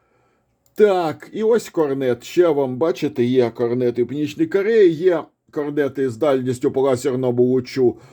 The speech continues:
до десяти кілометрів і можуть вражати повітряні цілі. Так що я скажу, який висновок з усього цього ми робимо. Ще раз поставлю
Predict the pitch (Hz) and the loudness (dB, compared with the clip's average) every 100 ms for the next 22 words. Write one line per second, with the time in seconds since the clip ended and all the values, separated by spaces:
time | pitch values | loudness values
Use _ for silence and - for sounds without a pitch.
0 | - 135 135 135 143 151 120 143 135 139 | -2 -2 0 0 0 0 2 2 4 0
1 | 127 127 127 127 127 127 123 120 117 127 | -2 2 4 4 2 0 -4 -4 -4 -4
2 | 117 127 131 127 127 147 147 170 185 - | -4 -4 -4 -4 -4 -2 -2 0 -2 -4
3 | 220 196 165 160 147 - 156 147 127 _ | -6 2 2 2 -4 -4 0 0 -2 _
4 | - 139 - 180 180 - 190 196 180 175 | -20 -16 2 2 2 4 4 6 2 4
5 | 202 202 233 196 165 - 143 131 127 139 | 0 0 -2 4 4 2 -2 -2 -2 -2
6 | 151 131 123 139 120 151 131 135 135 135 | 0 0 -2 -2 0 0 0 0 2 2
7 | 104 107 98 98 - - 135 101 101 - | 2 -2 -6 -10 -12 -8 -6 -4 -6 -8
8 | 104 - 117 104 101 104 | -12 -4 -2 0 0 -2